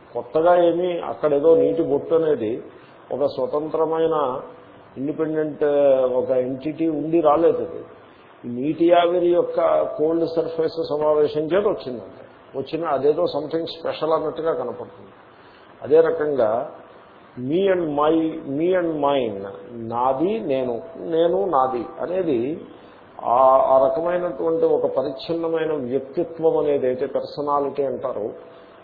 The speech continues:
అది, అది ఎక్కడి నుంచి వచ్చింది?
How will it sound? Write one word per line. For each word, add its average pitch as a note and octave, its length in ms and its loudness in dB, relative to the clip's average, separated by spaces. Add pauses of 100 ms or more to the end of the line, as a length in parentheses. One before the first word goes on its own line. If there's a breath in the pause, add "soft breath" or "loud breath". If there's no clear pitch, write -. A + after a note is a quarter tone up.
(140)
అది, D#3 180 2 (920)
అది C3+ 120 0
ఎక్కడి - 260 0
నుంచి G3+ 200 -2
వచ్చింది? G3 460 -8